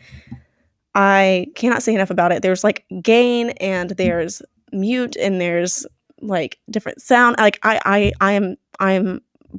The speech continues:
I mean, maybe this is just somebody, like, so, like, simple, but, like, this is the first true amazing microphone that I've had. And I'm just really thankful and I'm really excited to use it. And I'm really excited to put out content with it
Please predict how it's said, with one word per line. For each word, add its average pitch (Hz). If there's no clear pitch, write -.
I -
mean, 254
maybe 262
this 320
is 269
just -
somebody, 202
like, 202
so, 185
like, 175
simple, 190
but, 202
like, 180
this 202
is 233
the 226
first 196
true 190
amazing 175
microphone 185
that 190
I've 175
had. 196
And 180
I'm 180
just 185
really 175
thankful 180
and 180
I'm 180
really 175
excited 175
to -
use 170
it. 175
And -
I'm 170
really 175
excited 185
to 190
put -
out -
content 185
with 190
it -